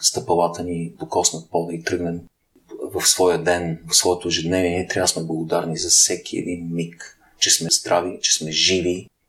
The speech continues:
че имаме възможност да съществуваме на този свят, да вдишваме и издишваме същия въздух, който е вдишван и издишван от Александър Македонски и Айнщайн. И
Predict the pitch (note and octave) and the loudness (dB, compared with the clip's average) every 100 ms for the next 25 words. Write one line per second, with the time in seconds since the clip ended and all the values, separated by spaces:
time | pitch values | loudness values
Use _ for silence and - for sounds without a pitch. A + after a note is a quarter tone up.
0 | - - G2+ G2 F2 F2 E2 F2+ F#2 F2+ | 0 2 4 2 0 0 0 2 0 0
1 | F2 F#2 - E2+ - - - F#2 F2 E2+ | -2 2 2 2 2 2 0 -2 0 -2
2 | E2+ E2+ - F2+ - - - - - - | -6 -4 -2 -2 -4 -4 0 2 2 0
3 | - - _ _ _ _ _ - F#2 E2+ | -4 -20 _ _ _ _ _ -8 -4 0
4 | F2 - - F#2 F#2 F#2 E2 - F2+ F2+ | 2 2 2 -6 -6 -8 -8 -4 -2 0
5 | G#2 - F#2 E2+ - - G#2 - G#2 F#2+ | 2 0 0 2 4 4 2 2 0 2
6 | G2 F#2 - - - - - F#2 - F2 | 2 0 -4 -12 -20 -8 0 0 0 -4
7 | F#2 G2+ - F2+ E2+ E2 F#2 - F2 E2+ | -2 0 0 -2 -4 0 0 0 -4 -6
8 | E2+ - - - - - - _ _ _ | -8 -4 -4 -4 -14 -16 -18 _ _ _
9 | - F#2 F2 - G2 F2+ E2+ E2 D#2+ F#2 | -4 -2 2 2 2 0 -4 -4 2 4
10 | F2 - F2 E2+ E2 F2 F#2 F2+ - F2+ | 4 0 -4 -2 2 4 4 4 4 2
11 | E2 D#2+ E2 D#2+ E2 | 2 2 2 0 -2